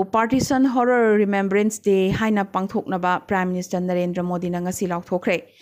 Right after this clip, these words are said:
ꯅꯨꯡꯁꯤꯅꯗꯕ ꯑꯃꯗꯤ ꯍꯤꯡꯁꯥꯅ ꯃꯔꯝ ꯑꯣꯏꯗꯨꯅ ꯏꯆꯤꯟ ꯏꯅꯥꯎ ꯃꯤꯂꯤꯌꯟ ꯀꯌꯥꯒꯤ ꯃꯌꯨꯝ ꯃꯀꯩ ꯀꯌꯥ, ꯃꯄꯨꯟꯁꯤ ꯀꯌꯥ ꯃꯥꯡꯈꯤ꯫ ꯑꯩꯈꯣꯏꯒꯤ ꯃꯤꯌꯥꯝꯅ ꯊꯦꯡꯅꯈꯤꯕ ꯑꯋꯥꯕ ꯑꯃꯗꯤ ꯀꯠꯊꯣꯛꯈꯤꯕꯁꯤꯡ ꯑꯗꯨ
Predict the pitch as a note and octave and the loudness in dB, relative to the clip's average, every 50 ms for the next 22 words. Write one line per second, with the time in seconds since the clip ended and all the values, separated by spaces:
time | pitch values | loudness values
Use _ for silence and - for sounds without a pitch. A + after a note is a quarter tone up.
0 | - - - - _ G3+ G#3+ A3+ A3 - - C4 C4 C4+ C4 C#4+ D4+ A#3+ B3 A3 | -20 -20 -20 -6 _ 2 2 4 4 2 0 2 2 2 2 0 0 2 2 0
1 | - - - A3 G#3+ G3 F3+ F#3 F#3 G3 - G#3 F#3 F#3 F#3 - A3 G#3 A3 A3+ | 0 0 0 0 0 0 -2 -2 -2 -2 -2 -2 -2 -2 -2 0 0 0 2 2
2 | A3+ A3+ A3+ G#3+ G3+ G3 F#3 F#3+ F#3+ F#3 F3 F3 - - G3+ - A3 G3+ G3 - | 2 2 2 2 0 -2 -2 -2 -4 -4 -4 -6 -8 -10 -6 -4 -4 -4 -2 -4
3 | G3 G3 F#3 F#3 F#3 F#3 F#3 F#3 F3+ F#3+ G3+ A3+ A#3 A#3 A3+ G3 F#3+ F#3 F3+ F3+ | -4 -2 0 0 0 0 -2 -4 -2 -2 -2 -2 0 0 2 2 2 2 0 -2
4 | F#3 - - - G3 F#3+ F#3+ G3 F#3+ F#3+ F#3+ F#3 - - F#3 F#3 F#3 - F#3 F3+ | -6 -6 -6 -2 -2 -2 0 0 -2 -2 -2 -4 -2 -2 -4 -2 -2 -2 0 0
5 | F3+ F3 F3 F3+ - - - - - G3 F#3+ - G#3+ G#3 - C4+ C4 B3 A3 F#3+ | 0 0 -2 -4 -6 -14 -18 -6 -4 -4 -2 0 0 0 0 0 0 0 0 0
6 | F3 - - - G3 G3 F#3 F#3 F3+ - G3+ F#3+ F#3+ - - _ - - - - | 0 -2 -2 -2 0 0 0 0 0 0 0 0 0 -2 -8 _ -20 -20 -16 -4
7 | - G#3 G3+ C4+ C#4 A#3 B3 B3 A#3+ A#3+ B3 C4 C4+ C4+ C4 B3+ B3 - A3 G#3+ | -2 0 2 2 2 2 4 4 4 6 4 4 4 2 2 2 0 -2 -4 -4
8 | G#3+ G#3 - B3 G3+ G3+ G3 - - - G3 G3+ G3+ G3 F#3+ F#3+ F3+ G3 G3+ G3 | -6 -4 -4 -4 -2 -2 -2 -2 -2 -2 0 2 2 2 0 0 -2 -2 -2 -2
9 | F#3 F#3 F#3+ F3+ - G3 G3 - A3 - - G3 G3+ A3+ A3 - G#3+ G3+ F#3+ F3+ | -4 -4 -6 -4 -4 -4 -4 -4 -6 -6 -6 -6 -6 -4 -4 -4 -4 -4 -2 -2
10 | F#3 F3+ | -4 -6